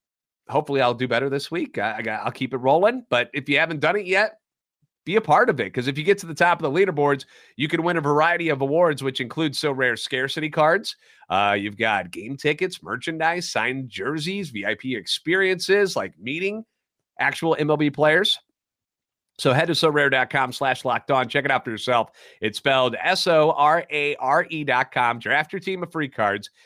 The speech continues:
set your lineup, and start competing today to win epic rewards. Again, that's sorare dot com slash locked on to start playing today. The Arizona Diamondbacks are in town for three games beginning tonight at Busch Stadium, which,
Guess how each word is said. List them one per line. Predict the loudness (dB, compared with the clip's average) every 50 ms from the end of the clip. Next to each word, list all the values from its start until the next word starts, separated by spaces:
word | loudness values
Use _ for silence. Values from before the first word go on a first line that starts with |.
| _ _
set | -4 2 4 4 4 4
your | 2 2
lineup, | 2 2 2 2 0 -2
and | -4 -8
start | -4 -4 -4 -4 -4
competing | -8 _ -10 -10 -10 -12
today | -12 -8 -6 -6 -4
to | -4 -4
win | -4 -2 -2
epic | -2 -2 -2 -6 -8 _
rewards. | -8 -6 -2 0 0 0 0 -4 -4
Again, | -2 -2 -2 -2
that's | -2 -6 -6 -4
sorare | -4 -4 0 0 0 2
dot | 2 2 0 0 0
com | 0 0 0 0 -2 -8 _ _ _ _
slash | -12 -6 -4 -2 -2 -2 -4 -6 -12 -10
locked | -6 -2 -2 -2 -4 0 2
on | 2 2 2 2 -4
to | -8 -10
start | -4 -4 -4 -4 -4
playing | _ -4 -4 -4 -4 -8 -12 -12
today. | -4 -2 0 0 0 -2 -6 -14 _ _ _ _ _ _ _ _ _ _ _ _ _ _ _ _ _ _ _ _ _ _ _ _ _ _ _ _ _ _ _ _ _ _ _
The | 2 4
Arizona | 6 6 6 6 4 2 4
Diamondbacks | 4 4 4 4 4 4 4 4 4 2
are | 2 0
in | 2
town | 0 2 2 2 2
for | 0 -4
three | -4 -2 -2 -2
games | 0 -2 -4 -4 -6 -8 -8
beginning | -8 -6 -6 -4 -6 -6 -6
tonight | -8 -6 -4 -2 -2 -2 -2
at | 0 -2 -2 -2 -2
Busch | -4 -4 -4 -6
Stadium, | -8 -6 -4 -4 -4 -4 -4 -6 -6
which, | -6 -8 -10 -12